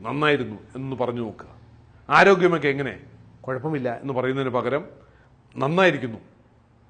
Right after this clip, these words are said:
ദൈവം അനുഗ്രഹിച്ച് നന്നായിരിക്കുന്നു എന്ന് പറഞ്ഞു നോക്കുക. Definitely കണ്ടിന്യുവസ് ആയിട്ട് നിങ്ങളുടെ ഇത്തരത്തിലുള്ള ഒരു വേർഡ് പ്രോസസ്സിംഗ് നിങ്ങൾ സ്റ്റാർട്ട് ചെയ്ത് കഴിഞ്ഞാൽ നിങ്ങളുടെ ബ്രെയിനിന് കിട്ടുന്ന ഇൻപുട്ടിൻ്റെ പവർ ഭയങ്കരമായിരിക്കും. ഹൈ പോസിറ്റീവ് എനർജി,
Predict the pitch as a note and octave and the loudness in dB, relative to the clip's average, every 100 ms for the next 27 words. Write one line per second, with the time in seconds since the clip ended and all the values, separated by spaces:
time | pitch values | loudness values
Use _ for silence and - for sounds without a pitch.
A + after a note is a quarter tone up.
0 | _ C3 D#3 D#3 D3+ D#3 D3+ E3 C3+ C3 | _ 0 2 2 2 0 -2 -2 -4 -2
1 | D#3+ D#3+ C3 B2+ B2+ B2 A#2+ A2 A#2+ F#2+ | 0 0 0 -6 -6 -6 -6 -6 -6 -10
2 | - - _ _ _ _ _ - E3+ F3 | -14 -20 _ _ _ _ _ 4 6 6
3 | B3 C4+ B3 B3 F#3+ F#3 A#3 A#3+ A3+ G#3+ | 4 4 2 4 4 4 4 4 2 4
4 | G3 F#3+ F3 E3 E3+ F3+ F3+ E3+ C#3+ G3 | 4 2 0 -2 -2 0 0 0 -2 -2
5 | F3+ F3+ F3 E3+ D3 B2 E3+ G#3 - E3 | 0 2 2 2 0 4 6 6 2 -2
6 | E3 F#3 G3 A3+ - G#3 D3 C#3+ - - | 4 4 2 -2 -2 -4 -4 -8 -14 -10
7 | D3 D#3 D3+ - C#3+ D#3 F3 C#3+ B2+ A#2+ | -4 -2 -4 -2 -2 0 0 0 0 -2
8 | A2+ A#2+ C#3+ - - A#2+ D3+ E3 C#3 C3+ | -4 -6 -6 -12 -12 -6 -2 0 0 2
9 | E3+ G#3 G#3 F3+ D#3+ D3 C3 D3 D#3+ D3+ | 2 2 2 0 -2 -4 -6 -6 -8 -8
10 | D#3+ D3+ - C3 C3 D3 C#3 B2 - B2+ | -4 -4 -2 -2 -2 -2 -4 -6 -6 -6
11 | C#3 C3+ A#2 G2 F2+ - - - - - | -4 -6 -6 -10 -16 -20 -20 -20 -16 -2
12 | G3 B3 - F#3 - E3+ F#3 D3 C#3+ D3 | 0 0 -4 -8 -8 -10 -6 -6 -6 -6
13 | B2+ | -8